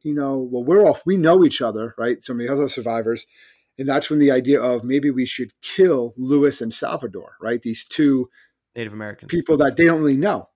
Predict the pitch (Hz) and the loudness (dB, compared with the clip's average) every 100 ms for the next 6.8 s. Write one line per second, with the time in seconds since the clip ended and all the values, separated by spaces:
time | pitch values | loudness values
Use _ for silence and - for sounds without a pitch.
0 | - 202 160 107 104 131 156 147 143 131 | 0 2 2 -2 -6 -6 0 0 0 -4
1 | - 135 127 123 123 120 - - - - | -4 -4 -2 -2 -2 -4 -4 -2 -2 -2
2 | 180 - - _ _ _ _ _ - 131 | -6 -6 -14 _ _ _ _ _ -4 -4
3 | 127 110 - 165 156 151 147 - 139 143 | -4 -6 -2 2 2 2 0 0 0 0
4 | 143 143 - 139 123 135 139 135 127 120 | 0 0 -2 -2 0 2 4 4 2 -2
5 | 113 _ _ _ _ - - - 175 135 | -6 _ _ _ _ -10 -6 -2 -2 -2
6 | 131 - 131 131 190 151 147 147 | -6 -4 -2 2 2 0 -2 -6